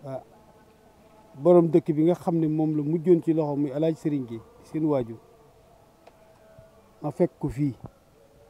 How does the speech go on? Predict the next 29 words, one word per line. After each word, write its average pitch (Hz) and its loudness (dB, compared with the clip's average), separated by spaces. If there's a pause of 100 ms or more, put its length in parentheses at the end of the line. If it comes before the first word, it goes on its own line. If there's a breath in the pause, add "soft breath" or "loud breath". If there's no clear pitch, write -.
(280)
ñëw 135 0
fi. - -20 (2250)
Ca 147 -6
booba 147 -4
la 156 0
tax 160 -4
ma 147 0
ñëw, 143 -4
ca 156 -8
Ndakaar 151 -2
la 139 -2
ma 135 -4
waxee 127 -8
ne 143 -4
ma, 135 -4 (1040)
"Badar 160 6
day 151 0 (140)
ku 156 -6
ma 170 4
fa 165 -4
fekk 170 -2 (140)
ku 190 6
ne, 170 6 (580)
xam 170 0
naa 160 2
ne 147 2
ñor 151 2
naa 127 -4
la." 101 -14